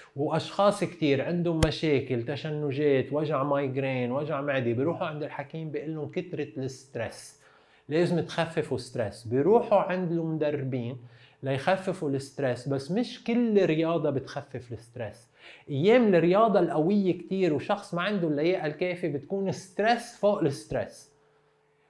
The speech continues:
وإذا حلينا القصة إنه كل ما نحس بستريس نظهر هاي الطاقة بالرياضة، شغلة كتير منيحة، بس ما بنكون حلينا المصدر الأساسي تبع الضغوطات اليومية. فهون بدنا نفهم الدماغ كيف بيشتغل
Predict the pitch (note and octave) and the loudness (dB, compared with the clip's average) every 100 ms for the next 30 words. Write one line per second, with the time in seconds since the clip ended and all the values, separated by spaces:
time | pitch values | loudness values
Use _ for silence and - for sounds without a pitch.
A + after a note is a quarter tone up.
0 | _ - - A#3 C4 A3+ G#3+ G#3+ G#3+ A3+ | _ -8 6 8 8 6 4 4 6 6
1 | B3+ A3+ G#3 G3+ G#3+ - F3+ D#3 D3+ C#3 | 6 6 4 2 -2 0 0 2 0 2
2 | A3+ A3+ G#3+ - G#3 - E3+ - G3 F#3 | 2 4 2 0 -4 -2 -6 -2 0 0
3 | F3+ C3 D#3 G#3 F#3+ F#3 F3 D#3 E3 E3 | 0 2 4 4 4 2 2 0 -2 0
4 | E3+ C#3+ C#3+ D3 D#3+ D#3+ D#3 - G3 G3 | 0 2 0 0 2 0 0 -2 -2 0
5 | F3+ - G#3 A#3 G3+ F3 E3 - A2 - | -2 -2 0 2 4 2 0 -2 -8 -10
6 | - _ _ _ - C#3 C3+ D#3+ F#3+ F3+ | -20 _ _ _ -8 -8 -4 -2 0 -2
7 | F3 F3 E3+ - C#3+ C#3 D3+ E3 E3 D3 | -4 -4 -4 -6 -8 -6 -6 -6 -4 -2
8 | C3+ A#2+ F#3+ - C3+ B2+ A2+ A2 A#2+ - | -2 -2 -4 -4 -6 -4 -4 -6 -10 -8
9 | B2 A#2 A#2+ A#2 A#2 - - C3 B2 A2 | -8 -8 -8 -8 -12 -20 -10 -6 -4 -4
10 | G#2 G2+ G#2+ A2 A#2 G#2+ - G2+ G#2 G2 | -6 -8 -8 -8 -6 -8 -8 -12 -10 -12
11 | F#2+ F2+ - _ _ - _ - B2+ F#3 | -14 -16 -20 _ _ -20 _ -8 -4 -2
12 | G3 F3 D3+ E3 G3+ E3+ E3 D3+ C3+ C#3 | 0 0 -2 -4 -6 -6 -6 -4 -4 -4
13 | F3 F3+ - E3+ C3+ A#2+ A#2 - A2+ G#2 | -6 -6 -8 -8 -8 -8 -10 -10 -10 -10